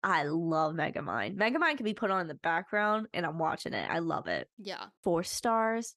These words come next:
Speaker 1: In a perfect world, Megamind would have been the two thousand ten animated film that got multiple sequels and spin-offs, while Despicable Me just faded into the background. But alas,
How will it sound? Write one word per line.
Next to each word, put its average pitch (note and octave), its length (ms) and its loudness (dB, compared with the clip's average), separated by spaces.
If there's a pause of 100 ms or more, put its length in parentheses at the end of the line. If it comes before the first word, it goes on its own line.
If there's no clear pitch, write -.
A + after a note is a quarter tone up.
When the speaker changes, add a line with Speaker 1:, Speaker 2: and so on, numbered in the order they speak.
Speaker 1:
In A3+ 100 2
a G3+ 40 2
perfect E4 320 0
world, F3+ 320 4
Megamind A3+ 460 4
would F3+ 160 4
have F3 140 0
been E3 320 0
the E3 180 2
two - 180 -2
thousand B3+ 220 4
ten F3+ 260 4
animated E3 420 2
film F3+ 380 4
that D#3+ 160 0
got D3 180 0
multiple A3 360 2
sequels F3+ 480 2
and E3 100 -2
spin-offs, E3 540 2 (260)
while E3 140 0
Despicable C4+ 520 0
Me F#3+ 320 4
just - 260 -6
faded F3 240 6
into E3+ 180 -2
the D#3+ 80 -4
background. D#3 560 -2 (220)
But D3 120 0
alas, G3+ 560 0